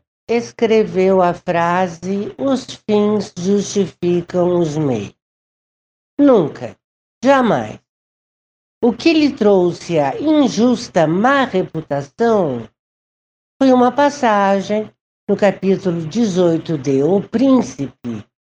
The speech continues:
em que ele sugere que é permitido, e às vezes até recomendável, ao governante ser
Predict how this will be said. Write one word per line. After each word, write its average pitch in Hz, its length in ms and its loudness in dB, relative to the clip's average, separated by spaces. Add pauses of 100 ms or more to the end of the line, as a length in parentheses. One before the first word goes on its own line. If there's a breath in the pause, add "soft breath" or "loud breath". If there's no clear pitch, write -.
(140)
em 277 120 2
que - 160 -2
ele 254 300 2
sugere 233 720 0
que 240 320 0
é 165 180 4
permitido, 233 1500 -2 (480)
e 254 120 4
às 180 200 0
vezes 151 460 -4
até 147 400 -2
recomendável, 175 1500 0 (440)
ao 170 200 4
governante 240 1000 2 (360)
ser 165 380 2